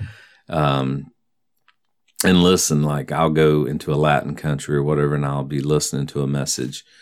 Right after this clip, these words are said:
in Spanish, it just doesn't speak to me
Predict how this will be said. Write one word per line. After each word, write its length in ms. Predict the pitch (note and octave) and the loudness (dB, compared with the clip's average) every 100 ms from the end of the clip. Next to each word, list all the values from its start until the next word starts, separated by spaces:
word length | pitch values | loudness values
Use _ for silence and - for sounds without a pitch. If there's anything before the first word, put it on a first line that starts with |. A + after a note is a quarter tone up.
| - - _ _ _ | -20 -20 _ _ _
in 280 | - D#2+ C#2 | -4 -2 0
Spanish, 500 | - A#2 B2+ D#2+ - | 2 4 4 4 2
it 100 | B2+ | 2
just 240 | C#3+ C3+ - | 2 2 4
doesn't 520 | G#2+ F#2 E2 - - _ _ - | 4 4 4 2 -6 _ _ -4
speak 640 | - - - - F#2 - | 0 0 -2 2 2 2
to 120 | - D2+ | 0 2
me 480 | C#2+ C2 A1+ A#1 | 4 2 -2 -6